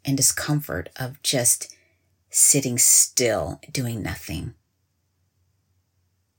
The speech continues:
Don't give yourself a headache if you don't have to. As you go into your new season, it's so important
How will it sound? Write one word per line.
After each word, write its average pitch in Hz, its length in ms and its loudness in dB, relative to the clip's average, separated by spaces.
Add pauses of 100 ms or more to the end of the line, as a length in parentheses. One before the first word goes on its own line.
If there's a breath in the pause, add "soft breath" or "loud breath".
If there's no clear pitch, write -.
(360)
Don't 196 260 4
give 190 180 2
yourself 156 440 2
a 139 40 -4
headache 127 600 -4 (220)
if 135 160 0
you 135 160 0
don't 123 200 -2
have - 340 -12
to. - 260 -6 (2250)
As 160 200 6
you 185 80 0
go 175 200 6
into 175 300 4
your 175 140 4
new 170 180 4
season, 185 640 2 (1600)
it's 160 180 4
so 175 260 6
important 175 640 0